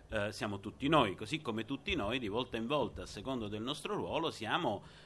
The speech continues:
eh, soggetti di offerta del servizio, quindi siamo non solo fruitori ma anche soggetti di offerta del servizio. Quindi molto, molto interessante la provocazione che viene dalla, eh, dottoressa, eh, Napoli,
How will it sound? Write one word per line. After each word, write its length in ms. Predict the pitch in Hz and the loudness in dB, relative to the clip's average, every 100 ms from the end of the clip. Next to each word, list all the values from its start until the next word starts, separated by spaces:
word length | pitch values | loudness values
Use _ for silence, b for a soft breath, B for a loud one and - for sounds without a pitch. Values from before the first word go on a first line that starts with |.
| B | B
eh, 260 | - 110 104 | 0 2 2
soggetti 520 | 101 107 90 143 151 110 | 0 -4 2 2 4 2
di 100 | 110 | 2
offerta 760 | 107 - 175 110 - 101 95 - | 0 6 8 8 2 -2 -2 -4
del 220 | 107 98 | -6 -6
servizio, 640 | - 95 95 82 - 87 | -6 -8 -8 -12 -12 -10
quindi 300 | - 82 85 | -4 -4 -2
siamo 360 | 127 110 87 80 | -2 -2 -2 -6
non 160 | 101 | -10
solo 220 | - 127 104 | -6 -6 -6
fruitori 580 | 143 170 - 85 110 | -6 -8 -6 -6 -4
ma 120 | 127 101 | -4 -4
anche 240 | 104 135 | -4 -6
soggetti 500 | 117 104 107 98 104 | -4 -2 -2 -2 -4
di 60 | 101 | -4
offerta 460 | 95 101 98 98 | -4 -4 -4 -6
del 160 | 92 87 | -6 -6
servizio. 520 | - 82 78 - 123 | -6 -6 -6 -6 -4
Quindi 340 | - 175 110 - B B B B B B | 0 2 2 -2 B B B B B B
molto, 640 | 127 175 175 127 120 - - | 6 6 8 6 6 0 -6
molto 380 | 131 131 156 147 | 2 4 4 4
interessante 800 | 127 131 120 - 165 135 107 110 | 2 4 2 6 8 10 8 0
la 120 | 107 | 0
provocazione 720 | 113 110 101 107 - 131 110 | 0 0 0 -4 -2 0 0
che 120 | 104 | 0
viene 380 | 101 120 110 101 | -2 0 0 0
dalla, 480 | 101 110 104 98 92 B B B 113 | 0 0 0 -2 -4 B B B -2
eh, 320 | 107 101 98 | 0 2 0
dottoressa, 1300 | 107 104 110 107 110 - 104 101 104 110 98 95 98 | -2 -2 0 0 0 2 4 4 0 -2 0 0 0
eh, 40 | |
Napoli, 580 | 120 120 90 95 104 | 4 4 4 -2 -4